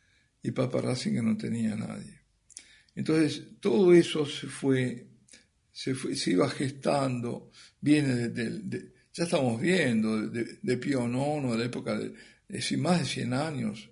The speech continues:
¿eh? Más de cien años, donde hace eclosión. Hace eclosión en los años sesenta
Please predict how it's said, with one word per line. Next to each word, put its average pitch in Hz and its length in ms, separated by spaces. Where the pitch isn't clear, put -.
¿eh? 110 160
Más 165 280
de 131 80
cien 127 240
años, - 500
donde 180 380
hace 156 240
eclosión. - 720
Hace 123 200
eclosión 185 560
en 175 100
los - 140
años 143 260
sesenta 185 760